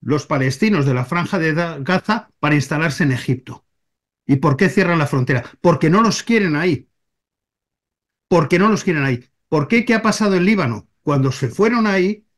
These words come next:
desestabilizaron totalmente el Líbano, que era un país cristiano y era un país y en una sociedad boyante y económicamente fenomenal. ¿Qué ha pasado en Jordania? Lo mismo.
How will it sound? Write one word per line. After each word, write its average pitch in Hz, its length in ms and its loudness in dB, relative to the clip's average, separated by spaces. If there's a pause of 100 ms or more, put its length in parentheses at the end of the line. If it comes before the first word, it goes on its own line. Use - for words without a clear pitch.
(200)
desestabilizaron 143 840 -2
totalmente 196 520 0
el 185 80 2
Líbano, 196 340 0
que 175 160 0
era 185 180 0
un 156 240 -2
país 170 500 -2
cristiano 180 680 0
y 147 80 2
era 123 100 2
un 143 160 0
país 165 380 0
y 156 40 0
en 123 100 0
una 147 180 -2
sociedad 156 580 -2
boyante 143 600 0
y 180 100 2
económicamente 151 920 -2
fenomenal. 117 560 -4 (320)
¿Qué 190 100 2
ha 202 100 2
pasado 214 300 2
en 196 60 2
Jordania? 160 640 0 (460)
Lo 151 200 4
mismo. 170 440 0